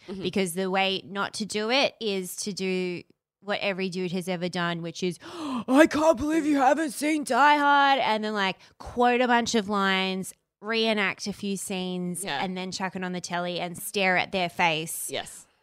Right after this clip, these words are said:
Speaker 2: Very closely
Speaker 1: Yeah.
Speaker 2: that they can feel your breath
Speaker 1: Mm.
Speaker 2: while they're watching it. Don't do that if it's not done that way.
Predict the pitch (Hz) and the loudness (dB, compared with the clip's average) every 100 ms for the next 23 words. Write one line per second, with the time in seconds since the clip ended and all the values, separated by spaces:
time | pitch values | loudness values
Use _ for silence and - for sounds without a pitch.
0 | _ 185 208 190 185 170 180 170 - 170 | _ -2 2 4 2 0 -2 0 -2 -4
1 | 156 113 - - 208 185 135 185 131 180 | -4 -6 -12 -6 -4 -2 -2 -4 -2 -4
2 | 175 170 180 165 156 104 - - 190 180 | -4 -6 -4 -4 -4 -4 -6 -10 -10 -8
3 | 151 135 _ 170 165 160 156 151 - 156 | -10 -14 _ -6 -2 -2 -4 -6 -8 -8
4 | 151 180 240 247 262 285 277 196 - 240 | -8 -4 0 0 0 -4 0 2 2 0
5 | 226 - 226 143 247 247 170 143 208 254 | -2 0 0 2 2 4 2 2 0 -2